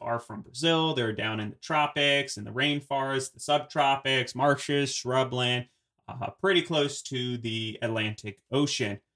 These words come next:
However, that's not the main reasons why I chose the Bruno's cask-headed frog today. There is a much, much cooler reason, and there's only one other frog that can share this very cool fact. However,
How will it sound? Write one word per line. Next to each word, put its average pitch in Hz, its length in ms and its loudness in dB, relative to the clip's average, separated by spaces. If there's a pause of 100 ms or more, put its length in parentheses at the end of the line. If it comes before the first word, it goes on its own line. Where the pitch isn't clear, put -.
(520)
However, 170 340 8
that's 147 240 6
not 143 220 2
the 123 280 4
main 120 320 4
reasons 117 440 2
why 117 240 4
I 110 60 2
chose 120 480 -2
the 110 380 -2
Bruno's 131 460 2
cask-headed 113 680 0 (260)
frog 113 400 0
today. 120 520 2 (460)
There 143 220 4
is 151 140 4
a 139 120 4
much, 123 460 4
much 117 500 0
cooler 113 320 -4
reason, 113 380 -2
and 104 140 -6
there's 107 120 -4
only 127 220 -2
one 139 220 2
other 143 200 2
frog 120 580 2 (120)
that 117 240 0
can 107 180 -10
share 117 600 2 (220)
this 120 240 -4
very 113 280 -2
cool 113 300 -4
fact. - 460 0 (360)
However, 127 480 2